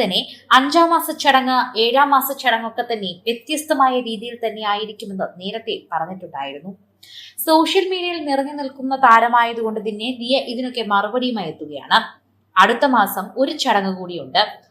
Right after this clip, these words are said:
അപ്പോഴാണ് ഏഴാം മാസ ചടങ്ങാവുക. പ്രത്യേകമായ രീതിയിൽ തന്നെയാണ് വളകാപ്പ് ചെയ്യാൻ ഒരു തീരുമാനിച്ചിരിക്കുന്നതെന്നാണ് ദിയ ഇപ്പോൾ മാധ്യമങ്ങളെ കണ്ടപ്പോൾ സംസാരിച്ചത്. അശ്വിന്റെ വീട്ടുകാർ പറയുന്ന രീതി തന്നെ ആയിരിക്കും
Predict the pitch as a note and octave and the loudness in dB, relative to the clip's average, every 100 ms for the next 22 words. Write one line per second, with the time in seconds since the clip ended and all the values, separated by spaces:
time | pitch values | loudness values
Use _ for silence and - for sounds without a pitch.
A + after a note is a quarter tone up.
0 | _ F3+ F3+ A#3+ B3 G#3+ F3 C4 - A3+ | _ -4 -2 0 4 4 4 -2 -4 -2
1 | A3 B3 B3+ B3 A#3+ - A3 F3 F#3 C#3 | 0 2 2 2 0 -4 -2 -2 -2 -4
2 | C3+ D#3+ G3+ - _ _ _ _ - D4+ | 0 2 2 0 _ _ _ _ -6 -6
3 | - F4+ F4+ F4 E4 D4+ C4+ B3+ C4 C4 | -6 -2 0 2 4 2 0 -2 0 2
4 | B3+ A3+ A3 F#3 B3 A#3+ G#3 A3 A#3+ A#3+ | 2 0 2 4 4 6 6 6 4 0
5 | B3+ A3 F#3+ G3+ - G3+ G3 - G#3+ A3 | -2 0 0 0 -4 -8 -8 -8 -10 -6
6 | G#3+ A#3+ A#3 B3 G3 G3 G3 F#3+ F#3 E3 | -2 -2 -2 -6 -6 -8 -6 0 2 2
7 | A#3+ G3 A3+ C4 A3+ G3 G#3+ F3 E3+ F#3+ | 0 -6 -2 -2 -2 -4 -4 -4 -2 0
8 | G3+ G3 A#3+ A#3 A3+ G3 F3 F3+ A3+ - | 0 0 -8 -4 -4 -4 -6 -6 -8 -12
9 | - E3+ - F3+ D#3+ - D#3 A3+ A3+ - | -10 -10 -10 -8 -8 -10 -2 -2 -2 -14
10 | _ _ _ _ _ _ B3 C4+ - F4 | _ _ _ _ _ _ 6 6 4 2
11 | F4 D#4 D4+ C#4 C#4+ C#4 B3+ A#3+ B3 B3 | 2 2 0 6 6 8 6 6 0 -4
12 | A3+ G#3+ A3 G#3+ A3 G3+ G3+ A#3 A#3 F3 | -6 -6 -6 -6 0 0 0 -2 -6 -10